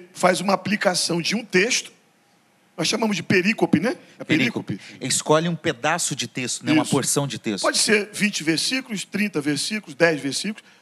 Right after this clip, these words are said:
Speaker 1: aquele, aquele, aquele pedaço. E você dali tira um tema.
Speaker 2: Pastor Davi,
Speaker 1: Pode
Speaker 2: pra
Speaker 1: falar.
Speaker 2: gente explicar quem está
Speaker 1: Tá.
Speaker 2: ouvindo,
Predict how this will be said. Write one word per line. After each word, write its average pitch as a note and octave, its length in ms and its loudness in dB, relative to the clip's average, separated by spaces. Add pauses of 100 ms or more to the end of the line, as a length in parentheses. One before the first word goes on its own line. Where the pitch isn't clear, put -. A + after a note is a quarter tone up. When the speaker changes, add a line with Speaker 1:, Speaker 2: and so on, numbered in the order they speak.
Speaker 1:
aquele, - 360 -4
aquele, - 260 -2
aquele E3+ 300 -2
pedaço. E3+ 520 0 (440)
E A3+ 260 4
você A#3+ 300 2
dali G#3+ 240 6
tira G3 240 2
um C4 40 -4
tema. F#3 400 4 (300)
Speaker 2:
Pastor - 240 0
Davi, D#3 320 6
Speaker 1:
Pode A#2 280 -4
Speaker 2:
pra D#3+ 100 2
Speaker 1:
falar. - 60 6
Speaker 2:
gente G3 100 2
explicar A#2 420 2
quem - 140 -2
está A2 160 0
Speaker 1:
Tá. G#2 80 0
Speaker 2:
ouvindo, F#2+ 280 -6